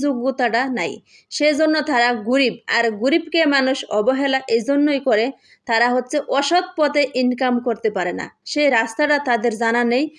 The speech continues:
তারা কখনোই পড়াশোনা করতে পারে নাই, সেই বুদ্ধিটা তাদের মাথায় এখন পর্যন্ত যায় নাই। সত্যি কথা বলতে গেলে মানুষ সৎ পথে চলতে গেলে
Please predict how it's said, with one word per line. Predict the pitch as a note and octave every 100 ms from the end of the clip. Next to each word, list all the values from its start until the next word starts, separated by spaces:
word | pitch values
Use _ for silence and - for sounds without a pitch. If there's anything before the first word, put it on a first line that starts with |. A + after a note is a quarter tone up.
| - _
তারা | A3+ A3+ A#3+
কখনোই | C4 B3+ C#4+ C4 B3+
পড়াশোনা | A#3+ C4 D4 D4 D4+ C4+
করতে | C4 A#3+ A#3
পারে | A3 G#3+
নাই, | G#3+ A#3+ D4+ _ _ _
সেই | - D4+ D#4+
বুদ্ধিটা | A#3+ G#3+ A3 A#3+ E4 D#4
তাদের | D4+ A#3+ B3
মাথায় | A#3+ A3+ A#3 B3+ -
এখন | - A#3 A#3+ B3+
পর্যন্ত | D4 C#4+ C#4 C4+ C#4 C4 A3+
যায় | G3+ F#3+
নাই। | F#3 D#3+ - _ _ _ _ -
সত্যি | D#4 D#4 F#4+ F4+
কথা | F4+ F4
বলতে | C#4 D4 D4 D#4+
গেলে | D#4 C4+ C#4 F4 - -
মানুষ | A#3+ A#3+ C4+ E4 F4 - - -
সৎ | - D4 D#4+ -
পথে | F4+ F4 E4+ D#4+
চলতে | D#4 C#4+ C#4+ D4
গেলে | C4+ C4